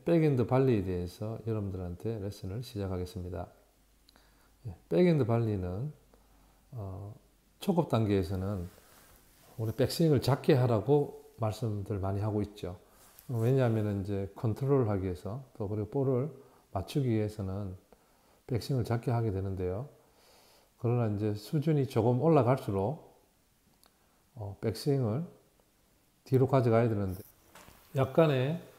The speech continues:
어깨 회전과 라켓을 어깨 뒤로, 어, 좀 더 크게 해줌으로써,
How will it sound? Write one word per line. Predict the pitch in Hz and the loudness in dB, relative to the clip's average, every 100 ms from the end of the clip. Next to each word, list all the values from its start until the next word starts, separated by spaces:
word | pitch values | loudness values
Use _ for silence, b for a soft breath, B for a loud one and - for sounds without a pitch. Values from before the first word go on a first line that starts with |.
| B B | B B
어깨 | 147 147 | -2 4
회전과 | 127 117 110 113 143 - | 4 4 0 0 -2 -2
라켓을 | 107 101 139 - 117 156 - B B B - | -2 -2 -4 -2 -2 -2 -8 B B B -4
어깨 | 156 - | 0 0
뒤로, | - 127 123 113 151 - b b b b _ | 0 2 2 0 -4 -12 b b b b _
어, | 107 95 85 - - | -12 -12 -12 -18 -6
좀 | 117 117 | 0 2
더 | 113 120 151 - | 2 0 -4 -10
크게 | - 127 135 | -4 0 2
해줌으로써, | 120 123 143 113 101 - - 101 151 | 2 0 0 0 -2 -4 -8 -6 -8